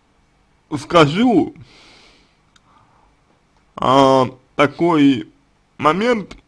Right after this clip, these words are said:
на мой взгляд, очень важный.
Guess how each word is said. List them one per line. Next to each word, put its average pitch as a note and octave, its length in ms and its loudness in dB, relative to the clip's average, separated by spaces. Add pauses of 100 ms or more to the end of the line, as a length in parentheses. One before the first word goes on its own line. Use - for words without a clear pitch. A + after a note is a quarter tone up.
(880)
на C#3+ 160 -4
мой D#3 240 2
взгляд, C#3+ 460 0
очень C#3 480 -4 (1080)
важный. C#3 540 2